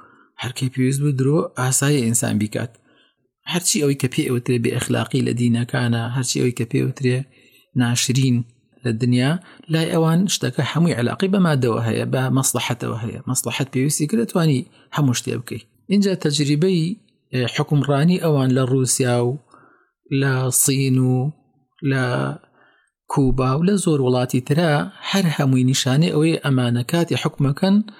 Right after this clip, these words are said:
بە درڕندانەترین شێوە حکومەکەن. مەلاین خەڵکیان کوشتووە لە ژێر دەستی خۆیانە. یان، یان ئەوەیە تۆ شیوعی بیت، یان ئەبێ بکوژرێیت. ستالین وایە کرد،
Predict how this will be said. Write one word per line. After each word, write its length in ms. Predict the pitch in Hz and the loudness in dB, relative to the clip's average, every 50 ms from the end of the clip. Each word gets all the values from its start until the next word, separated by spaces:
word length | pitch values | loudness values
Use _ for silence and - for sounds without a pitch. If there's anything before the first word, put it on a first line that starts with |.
| - - - _ _ - | -20 -20 -20 _ _ -4
بە 100 | 127 127 | -2 -2
درڕندانەترین 1160 | 123 127 147 147 127 143 135 135 127 123 139 135 131 135 131 135 131 - - 143 165 170 160 147 | -2 0 -2 0 2 2 2 2 2 2 2 2 2 2 2 0 -2 -4 -2 0 2 4 4 4
شێوە 320 | 131 - - 131 127 123 - | 2 2 2 2 0 0 -2
حکومەکەن. 500 | - - - - 117 113 - 113 113 110 - _ _ _ _ _ _ _ _ _ _ _ _ _ _ - | -2 0 0 0 0 0 -4 -6 -8 -8 -10 _ _ _ _ _ _ _ _ _ _ _ _ _ _ -4
مەلاین 800 | 139 139 139 139 143 139 135 135 135 143 160 170 175 170 156 151 135 | -2 0 2 2 2 2 2 2 2 4 4 4 4 4 4 2 2
خەڵکیان 440 | - - 139 127 - - 123 117 120 | 0 0 -2 -2 -2 -2 -2 0 -2
کوشتووە 400 | - - 120 - - 123 123 120 117 | -2 -4 -6 -4 -2 0 0 2 2
لە 60 | 123 | 0
ژێر 180 | 120 117 120 113 | 0 0 0 0
دەستی 360 | 107 113 113 - - 120 117 - | 0 -2 -2 -4 -4 -6 -8 -6
خۆیانە. 320 | 117 117 113 110 110 113 131 | -6 -6 -4 -4 -4 -6 -6
یان، 140 | 143 - - _ _ _ - | -8 -10 -12 _ _ _ -6
یان 180 | 143 147 147 143 | -4 -4 -2 -2
ئەوەیە 320 | 147 143 131 127 123 123 - - | 0 0 2 2 0 0 -2 0
تۆ 160 | - 156 160 180 202 196 - - - _ _ _ _ _ _ _ _ _ _ - | 0 2 2 2 0 -2 -8 -20 -20 _ _ _ _ _ _ _ _ _ _ -8
شیوعی 400 | - - - 139 135 - 156 196 | -4 -2 0 0 2 2 2 2
بیت، 220 | 196 202 208 214 208 - | 2 4 2 2 0 0
یان 180 | 147 165 170 143 | 0 2 2 2
ئەبێ 280 | 120 127 135 170 190 214 254 - - _ _ _ _ _ _ _ _ _ - | 2 2 2 2 2 2 0 -2 -8 _ _ _ _ _ _ _ _ _ -8
بکوژرێیت. 560 | 202 - 151 135 117 117 107 107 104 104 - - - _ _ - | -4 -2 -2 -2 0 0 -2 -2 -2 -2 -6 -12 -20 _ _ -6
ستالین 500 | - - - - 120 120 143 170 170 160 | -4 -2 0 0 0 2 2 4 4 4
وایە 320 | 160 160 147 117 110 110 - | 4 2 2 0 -2 -4 -6
کرد، 180 | - 110 - | -8 -10 -12